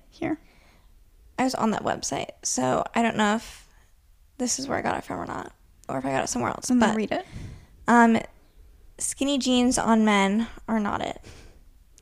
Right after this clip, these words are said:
Speaker 1: I agree with this. And I also don't think it's a hot take.
Speaker 2: I think it's a very common
Speaker 1: You know what
Speaker 2: take
Speaker 1: I
Speaker 2: now.
Speaker 1: think?
Speaker 2: And if you see, 'cause there are, like, men's fashion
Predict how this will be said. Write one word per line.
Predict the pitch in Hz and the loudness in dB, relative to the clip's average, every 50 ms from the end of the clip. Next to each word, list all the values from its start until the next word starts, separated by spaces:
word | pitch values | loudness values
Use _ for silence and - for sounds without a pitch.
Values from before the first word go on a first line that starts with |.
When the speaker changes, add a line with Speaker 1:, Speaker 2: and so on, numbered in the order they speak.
| - - - - - - _ - _ - - | -20 -20 -20 -20 -20 -20 _ -20 _ 6 8
Speaker 1:
I | 277 | 10
agree | 294 285 254 233 220 202 | 10 10 10 8 4 4
with | 202 - | 4 0
this. | - 226 - 262 - - - | -2 -4 -4 -4 -6 0 6
And | 240 | 10
I | 254 285 | 10 10
also | 320 330 - 381 359 359 349 349 - - - _ - | 10 10 8 8 8 8 6 2 -6 -14 -10 _ 2
don't | 233 240 196 | 4 4 4
think | 202 214 240 | 4 0 -6
it's | - - | -6 -6
a | - | -6
hot | 247 - | -6 -6
take. | - - 165 - - - - - - - _ _ _ _ _ _ _ - - - - - - - - - _ - | -4 -4 -6 -6 -6 -14 -20 -20 -20 -20 _ _ _ _ _ _ _ -20 -20 -20 -20 -20 -20 -20 -20 -20 _ -2
Speaker 2:
I | 247 277 | 2 4
think | 330 330 | 4 4
it's | - - | 2 0
a | 262 | 2
very | 233 247 233 226 220 | 4 6 6 6 4
common | - - - - 226 | 0 -4 -2 6 8
Speaker 1:
You | 254 | 10
know | 302 480 | 10 12
what | 508 - - | 10 10 8
Speaker 2:
take | - | 8
Speaker 1:
I | 226 226 | 6 6
Speaker 2:
now. | 247 - | 8 8
Speaker 1:
think? | 285 277 277 285 - - _ _ _ _ - - - - - _ _ _ _ | 8 6 6 4 2 -4 _ _ _ _ -20 -20 -20 -20 -20 _ _ _ _
Speaker 2:
And | 233 262 - 233 226 | 4 4 4 4 4
if | - 254 254 | 4 4 4
you | 277 302 415 | 4 2 2
see, | - - 269 247 233 240 254 269 262 - - _ _ | 2 2 2 2 2 2 2 0 -2 -6 -14 _ _
'cause | - 269 240 | -4 -2 2
there | 233 277 294 - | 2 2 4 4
are, | - 247 247 | 4 4 6
like, | 233 220 220 220 | 4 4 2 0
men's | 233 214 214 208 208 214 220 - | -2 0 0 0 0 -2 -4 -4
fashion | - 233 - - 240 - - 196 190 196 185 233 | -4 -2 -4 -4 -4 -4 -4 -4 -4 -2 -4 -6